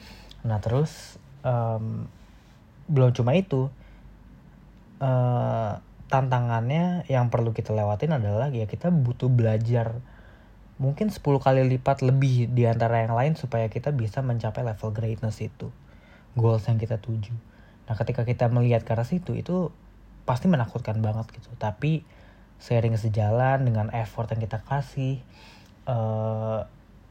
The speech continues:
kita disiplin, kita kerja keras, kita sacrifice untuk meraih greatness tersebut. Dan,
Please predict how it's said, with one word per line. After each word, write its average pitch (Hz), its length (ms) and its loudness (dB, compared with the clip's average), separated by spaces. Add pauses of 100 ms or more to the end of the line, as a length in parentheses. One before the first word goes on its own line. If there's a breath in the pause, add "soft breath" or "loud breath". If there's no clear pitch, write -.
(200)
kita 123 240 -4
disiplin, 127 920 0
kita 110 480 -4
kerja 107 320 -4
keras, 127 480 -2
kita 113 360 -6
sacrifice 127 880 4
untuk 117 320 -2
meraih 113 480 -2 (800 loud breath)
greatness 117 480 2
tersebut. 117 520 -2 (1400 loud breath)
Dan, 110 720 0